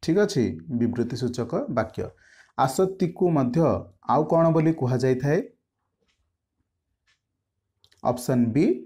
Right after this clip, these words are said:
ପଦବିନ୍ୟାସ କୁହାଯାଏ। ଆସକ୍ତିକୁ ପଦ ମ-, ବିନ୍ଦି-, ପଦ ବିନ୍ୟାସ ବୋଲି ମଧ୍ୟ କୁହାଯାଏ।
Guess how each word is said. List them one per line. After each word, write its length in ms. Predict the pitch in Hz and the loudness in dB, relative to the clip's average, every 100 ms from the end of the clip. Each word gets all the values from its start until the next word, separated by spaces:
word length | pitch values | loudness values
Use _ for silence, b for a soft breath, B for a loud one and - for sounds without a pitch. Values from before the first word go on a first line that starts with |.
| B B B - | B B B 0
ପଦବିନ୍ୟାସ 680 | 156 190 180 156 151 151 165 | 2 4 4 4 2 0 -2
କୁହାଯାଏ। 520 | - 120 107 98 - b b b - | -2 -2 -2 -4 -6 b b b -4
ଆସକ୍ତିକୁ 600 | 131 - 165 165 156 110 - | -2 0 -2 -2 -2 -2 0
ପଦ 180 | 123 131 | 2 2
ମ-, 200 | 131 123 | 2 2
ବିନ୍ଦି-, 420 | 113 120 131 123 123 - | 0 0 2 2 0 -2
ପଦ 160 | 120 160 | 0 2
ବିନ୍ୟାସ 340 | 151 139 139 143 | 2 2 2 2
ବୋଲି 240 | 127 123 | 2 2
ମଧ୍ୟ 340 | 120 120 180 277 | 2 2 0 -2
କୁହାଯାଏ। 400 | - 143 131 101 | -2 0 0 -2